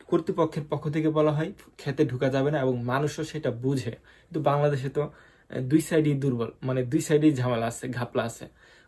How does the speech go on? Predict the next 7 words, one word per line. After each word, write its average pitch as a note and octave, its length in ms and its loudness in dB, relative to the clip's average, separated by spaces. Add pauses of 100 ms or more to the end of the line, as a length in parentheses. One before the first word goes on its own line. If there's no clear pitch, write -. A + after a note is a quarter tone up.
কর্তৃপক্ষ D#3 640 0 (640)
ওইরকমভাবে D3 640 6
মানে B2+ 320 -2
কঠোরভাবে C#3 520 2
বলেও C3 380 4
না F3 180 -4 (260)
এবং B2 260 -2